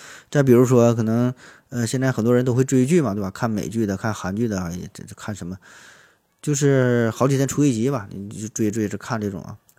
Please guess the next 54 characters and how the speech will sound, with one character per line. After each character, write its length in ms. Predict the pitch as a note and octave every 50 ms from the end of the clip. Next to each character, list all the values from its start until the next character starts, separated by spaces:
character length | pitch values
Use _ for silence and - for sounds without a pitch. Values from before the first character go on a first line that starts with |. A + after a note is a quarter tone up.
| _ - _ _ _ _
然 220 | - A#2+ B2+ D3+ D#3+
后 100 | F#3+ F#3
呢， 320 | F3 D3+ C3+ B2+ B2 B2 - _ _ _ _ _ _ _ _ -
大 120 | - D#3+
伙 80 | D#3+ C#3+
儿 80 | A#2+ -
也 100 | B2+ C3
会 120 | A#2 D3
去 80 | D#3+ F#3
评 180 | - - C3 B2+
论， 260 | E3+ A3+ F#3+ - G#2+ G#2+
对 40 |
吧？ 160 | G#2+ F#2 E2+ - _ _ _ _ _ - _ _ _ _ _ _ _ _ -
那 100 | - F3+
就 140 | F3+ F3+ F#3
会 100 | F#3 F#3+
发 200 | F3 - D3 C#3+
现 240 | D3+ E3 D3 - - _
有 280 | - A2+ C#3+ E3+ F#3 G3
很 280 | - - A#2 G#2+ G#2 G#2+
多 200 | A#2+ B2 B2+ B2+
的 720 | C#3 D#3 D#3+ D#3+ D3+ C#3+ B2+ B2 A2+ G#2+ G#2 G#2 G#2 G2+
这 180 | - C#3 C3
个 120 | A#2 A#2 A2+
连 200 | A2 A2 A2 A#2
续 160 | A#2 C#3 C3+
剧 280 | C#3 C#3 A#2 F2+ - - - _ - - - _ _ _ -
越 180 | - F3 D#3+ C#3
演 180 | B2 - -
越 140 | A2+ B2+ A#2
烂 260 | A2 C3 D#3 B2+ F#2+
哈， 200 | G#2 F#2+ D#2+ F#2 -
到 180 | - G2 G#2
了 140 | G2+ F#2+ F#2+
第 160 | - - C3+
二 180 | C3+ B2 A#2 A2+
季、 140 | A2+ A#2 A2
第 140 | - A#2+
三 200 | A#2 A#2+ G#2 G2
季 200 | G2+ A2 G#2+ F2 -
越 100 | A2+ C3
往 140 | A2 F2+ -
后 140 | - A#2+
排， 360 | A2 - - - F2+ G2+ G#2+ - _ - - - - _ -
没 140 | G#2+ A2 B2
有 120 | B2 G#2+
第 300 | G2 - A#2+ A2 A2 A2
一 40 | A2
季 200 | B2+ C3+ B2+ A#2
这 80 | B2+
么 120 | B2 A2+ G#2+
吸 180 | - - C3
引 140 | B2 A2 F2
人 220 | C2+ B1+ D2 D2